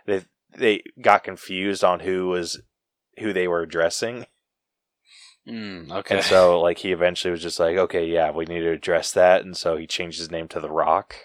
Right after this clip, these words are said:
Speaker 2: Okay, cool.
Speaker 1: Yeah, so, um, like, it, it's cool.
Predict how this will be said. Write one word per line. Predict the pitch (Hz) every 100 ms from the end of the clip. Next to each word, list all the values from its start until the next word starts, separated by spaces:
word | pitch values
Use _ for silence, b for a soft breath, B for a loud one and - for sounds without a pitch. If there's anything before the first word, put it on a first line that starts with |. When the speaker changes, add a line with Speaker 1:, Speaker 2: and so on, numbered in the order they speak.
| _ _ _ _ _ _ _ _ _ _ _ 165
Speaker 2:
Okay, | 202 254 247 285 _ _ _
cool. | - 302 - - _ _ _ _ _ _ _ _ _ _ _ _ _ _ _ _ -
Speaker 1:
Yeah, | 90 76
so, | - 120 113
um, | 156 143
like, | 151 170 -
it, | 180 -
it's | 180 175 -
cool. | - - 359 127 110 120